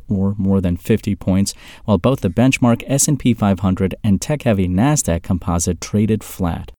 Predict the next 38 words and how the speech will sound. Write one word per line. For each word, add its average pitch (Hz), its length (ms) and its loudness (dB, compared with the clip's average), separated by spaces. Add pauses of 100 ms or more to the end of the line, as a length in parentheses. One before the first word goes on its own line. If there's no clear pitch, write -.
(220)
U 131 160 4
S 113 160 0
indexes 101 640 2
had 95 400 0
rebounded 95 600 2
Friday 90 380 0
to 98 120 -2
close - 340 -2
out 117 240 0
a 110 80 0
second 107 460 0
week 90 240 -2
of 85 120 -2
gains. 85 460 -4 (160)
Front 139 240 0
of 95 80 0
mind 139 400 2
is 131 200 2
the 123 160 4
October 147 560 0
Consumer 123 680 2
Price - 440 -4
Index 90 480 -2
report 92 380 -2
due 92 180 -4
Tuesday, 92 600 -2 (380)
a 98 160 4
key 104 260 2
input 98 440 0
for 104 200 0
the 92 120 0
Federal 92 400 0
Reserve 110 440 2
in 104 120 4
its 101 240 0
interest 135 340 0
rate 87 180 -4
decisions. 85 600 -4